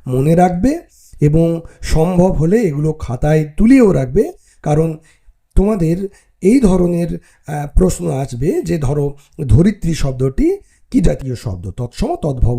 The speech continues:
বা অর্ধ তৎসম, বা ধরো শিক্ষক শব্দটি কি জাতীয় শব্দ। অতএব তোমরা এই বিষয়গুলো একটু ভালো করে মনে রাখবে, অন্তত আমি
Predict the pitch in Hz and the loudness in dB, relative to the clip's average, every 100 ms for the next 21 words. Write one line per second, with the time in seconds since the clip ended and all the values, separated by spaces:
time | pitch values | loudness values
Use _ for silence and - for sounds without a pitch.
0 | 117 117 104 104 110 82 - 98 87 - | -4 -6 -6 -6 -8 -10 -12 -12 -14 -20
1 | _ - 185 190 143 147 143 143 - 214 | _ -10 -2 0 0 0 -2 -4 -6 -8
2 | - 180 - 147 127 135 175 170 143 120 | -2 -4 -2 -6 -4 -4 -4 -2 -4 -4
3 | 107 98 60 62 - - _ _ - - | -8 -8 -10 -10 -14 -16 _ _ -10 -2
4 | - 320 381 _ - 156 156 - 196 254 | 0 0 -2 _ -2 0 0 0 4 4
5 | 214 147 165 131 147 147 - 320 349 - | 4 2 2 2 0 0 -2 -2 -4 -12
6 | - - 120 131 123 208 320 180 190 147 | -10 0 2 2 2 0 0 0 2 0
7 | 120 95 90 - - - 135 151 147 143 | -2 -6 -10 -12 -20 -10 -4 0 0 0
8 | 156 | -2